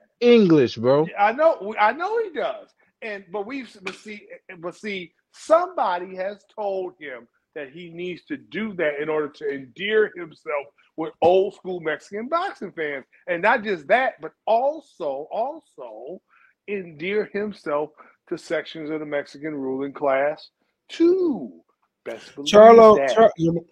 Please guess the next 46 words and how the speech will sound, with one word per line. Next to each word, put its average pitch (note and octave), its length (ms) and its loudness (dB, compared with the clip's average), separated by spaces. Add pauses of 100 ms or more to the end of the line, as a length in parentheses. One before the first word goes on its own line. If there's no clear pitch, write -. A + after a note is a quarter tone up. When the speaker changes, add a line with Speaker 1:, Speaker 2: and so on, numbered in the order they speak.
(100)
Speaker 3:
Jamal F3 380 6
Charlo F3+ 440 6
cleared F#3 260 6
of D3+ 140 4
robbery E3 380 6
charge, D3+ 380 0
case E3 300 2
dismissed. C#3 680 -6 (1160)
Shout E3+ 240 10
out E3+ 80 4
for, - 140 0
shout G3 200 8
out F3 80 4
for E3+ 100 -2
Charlo, F#3 640 6
<laughs> - 0 -
shout A3 160 8
out G3+ 120 6
for F3 80 0
Charlo F3+ 480 4
for E3 200 6
being E3 280 4
exonerated E3 640 4
and D#3 140 0
beating D#3 220 2
his D3+ 120 -2
case. C#3 400 -4 (340)
Speaker 1:
Yes, G#2+ 220 -6 (100)
sir. D#3+ 140 2 (840)
Speaker 2:
Did D#3 120 -2
they, F#3 140 6
did F3+ 280 2
they, F3+ 140 4 (260)
did D#3+ 100 4
they, F#3+ 100 4 (300)
hold G#3+ 200 6
up, D#3+ 120 2 (180)
but, D#3+ 160 -6
but, E3 200 -4
but E3 160 -2
we F3+ 100 -2
can't G3+ 300 -4
clear G3 240 0
him F3+ 160 -2
for D3 100 -12
duck. D3+ 220 -2